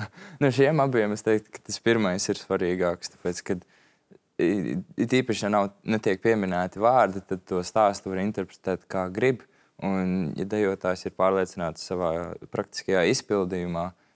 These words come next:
tad, nu, arī skatītāji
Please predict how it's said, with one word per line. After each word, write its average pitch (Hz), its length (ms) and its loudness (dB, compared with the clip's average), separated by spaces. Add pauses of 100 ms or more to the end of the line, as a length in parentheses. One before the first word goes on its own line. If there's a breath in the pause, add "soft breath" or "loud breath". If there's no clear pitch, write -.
(160)
tad, 90 180 -4
nu, 92 340 -6
arī 85 720 -4 (300)
skatītāji 90 800 -2